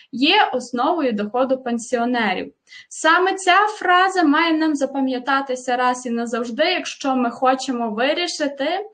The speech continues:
проблему потенційної бідності через те, що у нас не буде достойного пенсійного забезпечення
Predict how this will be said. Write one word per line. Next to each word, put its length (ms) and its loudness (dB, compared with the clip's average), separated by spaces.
проблему 760 2
потенційної 880 0
бідності 720 -4
через 340 -6
те, 240 0
що 280 -2
у 60 -2
нас 280 0
не 100 0
буде 280 0
достойного 640 -4
пенсійного 600 -2
забезпечення 880 -2